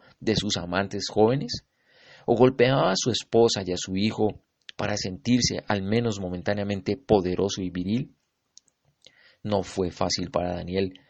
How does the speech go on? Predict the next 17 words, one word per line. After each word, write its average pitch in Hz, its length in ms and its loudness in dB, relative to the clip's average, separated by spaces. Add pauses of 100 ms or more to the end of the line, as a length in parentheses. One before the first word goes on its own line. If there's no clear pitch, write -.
(160)
contarme 117 560 2
este 113 240 -2
descubrimiento 98 760 -2
que 101 120 -4
había 95 360 0
hecho 95 460 -2 (360)
de 95 120 -4
una 104 200 -2
manera 95 300 -2
indirecta, 92 720 -8 (320)
pues 107 180 2
el 107 80 2
objetivo 117 640 0 (140)
real 107 560 -2
no 110 240 2
era, 113 380 -2 (180)
si, - 320 -4